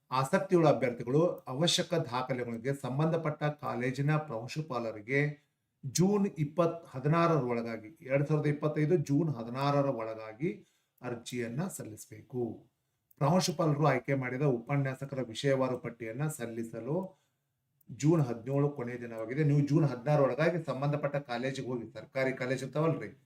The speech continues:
ಅಲ್ಲಿ ಹೋಗಿ ಅರ್ಜಿ ಸಲ್ಲಿಸ್ಬೇಕ್ರಿ ಕಲಬುರ್ಗಿ ಜಿಲ್ಲೆಯಲ್ಲಿ, ಹೌದಾ?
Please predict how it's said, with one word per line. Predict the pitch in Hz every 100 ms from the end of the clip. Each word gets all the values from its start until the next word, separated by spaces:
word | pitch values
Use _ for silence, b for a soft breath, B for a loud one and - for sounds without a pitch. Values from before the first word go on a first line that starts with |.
| _ _ -
ಅಲ್ಲಿ | 120 110
ಹೋಗಿ | 139 135
ಅರ್ಜಿ | 123 107 131 131
ಸಲ್ಲಿಸ್ಬೇಕ್ರಿ | 120 120 - 117 113 95 - _ _ _ _ -
ಕಲಬುರ್ಗಿ | 113 120 120 117
ಜಿಲ್ಲೆಯಲ್ಲಿ, | 120 113 98 95 - _ _ _
ಹೌದಾ? | 117 151 151 -